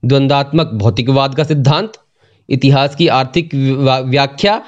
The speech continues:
या आर्थिक नियतिवाद, वर्ग संघर्ष, अतिरिक्त मूल का सिद्धांत, पूंजीवादी व्याख्या का विश्लेषण, अ, पूंजीवादी व्यवस्था का विश्लेषण और उसके भविष्य के संबंध में धारणा,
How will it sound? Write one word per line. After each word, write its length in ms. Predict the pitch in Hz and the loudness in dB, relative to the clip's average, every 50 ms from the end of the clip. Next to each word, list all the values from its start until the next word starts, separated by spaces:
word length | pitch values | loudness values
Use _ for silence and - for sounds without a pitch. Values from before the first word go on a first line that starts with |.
| - _ - | -16 _ -2
या 160 | 131 160 185 | 0 0 0
आर्थिक 540 | - - - 151 160 160 165 165 254 - - | 0 0 -2 0 0 0 0 -2 -4 0 2
नियतिवाद, 720 | 156 147 147 139 147 131 127 127 135 143 180 196 - - _ _ _ _ _ _ _ _ _ - - - | 2 2 2 2 0 0 0 2 2 0 -2 -4 -8 -14 _ _ _ _ _ _ _ _ _ -20 -10 -4
वर्ग 340 | 110 107 107 123 135 156 170 | -2 0 2 2 2 0 0
संघर्ष, 560 | 156 165 170 160 165 165 190 202 202 - - - _ _ _ _ - _ _ _ _ - | -2 0 0 2 4 2 2 0 -2 -6 -14 -20 _ _ _ _ -20 _ _ _ _ -4
अतिरिक्त 380 | - 143 - 170 175 165 165 165 | -4 -2 0 0 -2 0 2 2
मूल 200 | 170 165 175 170 | 4 4 4 2
का 120 | 160 185 | 2 0
सिद्धांत, 500 | 170 175 160 151 143 165 165 180 208 202 - - _ _ _ _ _ _ _ _ _ _ _ _ - | 0 0 0 0 2 2 0 0 -4 -6 -10 -16 _ _ _ _ _ _ _ _ _ _ _ _ 0
पूंजीवादी 840 | 151 170 185 170 185 208 190 190 180 175 175 202 208 214 233 247 147 | 2 2 2 2 2 2 2 2 2 2 0 -2 -2 -4 -4 -6 -6
व्याख्या 640 | 120 117 117 135 143 143 143 147 147 - 190 196 196 | -4 -2 0 2 0 0 -2 -4 -4 -2 0 0 0
का 180 | 196 202 196 190 | 0 0 0 0
विश्लेषण, 580 | 170 151 - 165 170 170 165 196 208 233 359 - - _ _ _ _ _ _ _ _ _ _ _ | -2 -2 0 0 0 2 2 0 0 0 -2 -6 -8 _ _ _ _ _ _ _ _ _ _ _
अ, 100 | - 135 | -4 -4
पूंजीवादी 580 | 131 127 151 170 180 170 196 180 185 180 185 196 | -2 0 0 0 2 2 2 2 2 2 2 0
व्यवस्था 400 | 170 156 156 160 165 - 190 175 | 0 2 2 0 0 0 -2 0
का 100 | 170 185 | 0 0
विश्लेषण 460 | 185 170 175 190 190 - 208 220 226 226 - - - - _ - | -2 0 0 0 2 2 2 0 0 -2 -6 -14 -20 -14 _ -2
और 180 | 156 175 170 | 0 0 0
उसके 500 | 170 185 170 165 - 208 226 247 262 - - - _ _ _ _ - | 0 -2 -4 -2 -2 0 0 0 -2 -4 -10 -16 _ _ _ _ -2
भविष्य 400 | 117 131 139 143 175 160 - 190 | 2 4 4 4 4 2 0 0
के 140 | 175 208 196 | 0 0 0
संबंध 340 | - 165 147 143 139 135 143 | 0 0 0 0 0 2 2
में 280 | 175 214 - 453 392 - _ _ _ _ _ _ _ _ _ _ _ _ - 120 | 0 0 0 -2 -4 -8 _ _ _ _ _ _ _ _ _ _ _ _ -2 0
धारणा, 540 | 123 127 139 139 143 156 185 240 - - | 2 2 2 2 0 0 -2 -2 -4 -6